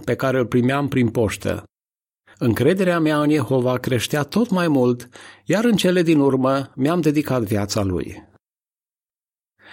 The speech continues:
În o mie nouă sute cincizeci am participat cu părinții la Congresul Creșterea Teocrației din New York. Tema de joi, trei august, a fost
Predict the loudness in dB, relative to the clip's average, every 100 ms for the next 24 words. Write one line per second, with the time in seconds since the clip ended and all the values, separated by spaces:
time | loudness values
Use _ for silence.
0 | -4 0 2 2 0 2 0 0 -2 0
1 | 0 0 2 0 -2 -6 -4 -2 -2 -2
2 | -2 -2 0 -2 -2 0 2 2 2 2
3 | 0 0 0 0 0 0 0 0 0 -4
4 | -2 -2 -2 0 0 0 0 -2 0 0
5 | 0 -4 -10 -8 -4 -2 2 2 2 0
6 | -4 -14 -20 _ _ _ _ _ _ _
7 | -2 0 2 0 0 2 2 2 0 -2
8 | 0 0 0 0 0 -2 -2 -4 -6 -4
9 | -2 -2